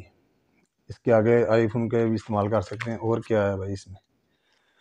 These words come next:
और कुछ भी नहीं है। ये क्या, क्या, क्या, क्या, ये क्या चीज़ है भाई? मेरे ख्याल से चार्जर लग रहा है मुझे।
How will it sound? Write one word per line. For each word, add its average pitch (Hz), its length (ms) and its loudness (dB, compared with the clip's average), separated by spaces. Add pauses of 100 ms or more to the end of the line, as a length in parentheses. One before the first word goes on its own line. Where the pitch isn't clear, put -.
(340)
और 107 240 2
कुछ - 300 -6
भी 117 120 0
नहीं 110 300 2
है। 107 160 -2 (140)
ये 92 160 -6
क्या, - 280 -8
क्या, - 220 -14
क्या, 214 240 -16
क्या, - 160 -16 (3000)
ये 107 320 2
क्या 92 240 -4
चीज़ 64 320 -12
है 69 60 -14
भाई? 62 120 -14
मेरे - 840 -10
ख्याल 101 320 0
से 110 140 -4
चार्जर 101 480 0
लग 92 260 -2
रहा 107 140 0
है 104 60 -2
मुझे। 101 400 -2